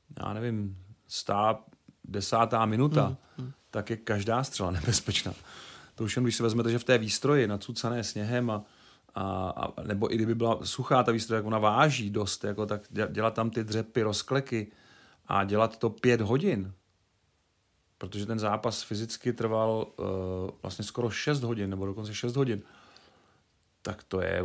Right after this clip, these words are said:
Speaker 1: eh, těžko představitelná rachota. Jako, a pak, eh, se vám to rozleží v, v kostech, ve svalech, ta,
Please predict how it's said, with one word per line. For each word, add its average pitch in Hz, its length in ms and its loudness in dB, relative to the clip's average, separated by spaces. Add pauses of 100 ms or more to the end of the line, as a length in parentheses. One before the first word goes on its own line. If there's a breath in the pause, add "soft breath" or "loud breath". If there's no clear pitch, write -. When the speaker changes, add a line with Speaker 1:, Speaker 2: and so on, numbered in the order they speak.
Speaker 1:
eh, - 360 -12 (260)
těžko 95 300 -4
představitelná 98 680 0
rachota. - 460 -4 (180)
Jako, - 240 -16
a - 100 -14
pak, 90 240 -10 (160)
eh, 92 40 -2
se 95 100 -6
vám 101 160 0
to 104 80 0
rozleží 104 500 0
v, - 260 -8 (260)
v - 80 -12
kostech, 104 380 -4
ve 95 120 -2
svalech, 113 420 2
ta, 117 220 0